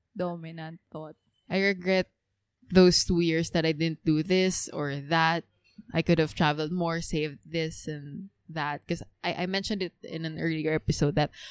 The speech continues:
Speaker 2: most of my money went into dates or food or whatever. W-, whereas
Speaker 1: But
Speaker 2: I
Speaker 1: that's
Speaker 2: could
Speaker 1: just
Speaker 2: have
Speaker 1: fair.
Speaker 2: Whereas I could have saved it for travel. But that,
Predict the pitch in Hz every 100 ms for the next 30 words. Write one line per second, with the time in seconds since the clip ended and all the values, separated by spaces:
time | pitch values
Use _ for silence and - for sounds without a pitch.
0 | - 180 175 180 180 165 160 160 160 160
1 | 156 156 151 156 156 165 180 175 - 156
2 | 156 - 180 170 160 143 143 139 135 151
3 | 127 110 - _ _ _ _ _ _ _
4 | _ _ _ - - 196 202 - 180 202
5 | 196 185 175 175 185 202 190 175 - -
6 | 240 233 226 196 185 202 - _ _ _
7 | - 208 240 247 262 240 220 - 196 170
8 | 175 - 175 165 - 160 151 151 226 233
9 | -